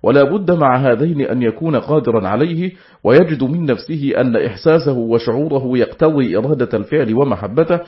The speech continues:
وأن له شعورا بما يفعله لأجله، وشعورا بالحب والإرادة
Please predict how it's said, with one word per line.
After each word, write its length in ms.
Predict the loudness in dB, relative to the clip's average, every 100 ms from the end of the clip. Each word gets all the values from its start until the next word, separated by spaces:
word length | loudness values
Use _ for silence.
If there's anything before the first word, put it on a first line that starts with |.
| -16 -20 -2
وأن 280 | 2 4 4
له 300 | 2 2 0
شعورا 420 | -2 -2 0 0
بما 320 | 0 0 0
يفعله 540 | 0 0 0 0 -2 -2
لأجله، 400 | 0 0 0 -6 -8 _ -4
وشعورا 480 | -2 0 0 2 0
بالحب 520 | 0 -2 -2 -2 0
والإرادة 560 | 0 0 2 2 2